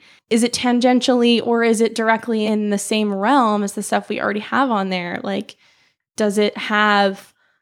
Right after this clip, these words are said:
stuff that is nostalgic? Does it have stuff that is geeky and nerdy and fun? Is it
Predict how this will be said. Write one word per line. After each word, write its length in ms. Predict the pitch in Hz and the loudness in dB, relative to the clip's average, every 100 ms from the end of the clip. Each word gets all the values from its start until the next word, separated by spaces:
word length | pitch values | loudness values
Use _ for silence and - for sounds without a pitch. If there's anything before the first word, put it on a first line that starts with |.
| _ | _
stuff 300 | - - 214 | -8 -2 0
that 120 | 226 214 | 0 0
is 240 | 214 202 | -2 -2
nostalgic? 640 | 214 202 233 262 214 202 - | -4 -2 0 2 0 -4 -6
Does 140 | 196 | -6
it 80 | 196 | -4
have 240 | 208 214 | -2 -4
stuff 320 | - - 208 | -4 -4 -4
that 100 | - | -2
is 160 | 220 202 | -4 -4
geeky 480 | 185 254 254 208 214 | 0 0 0 -4 -4
and 300 | 190 196 202 | -4 -2 0
nerdy 400 | 240 262 220 180 | 2 2 0 -2
and 340 | 180 185 185 | -6 -6 -10
fun? 540 | - 220 254 196 - 240 - - - - | -2 2 2 0 -4 -10 -14 -20 -20 -4
Is 200 | 208 196 | -2 2
it 320 | 208 208 - | 0 0 -4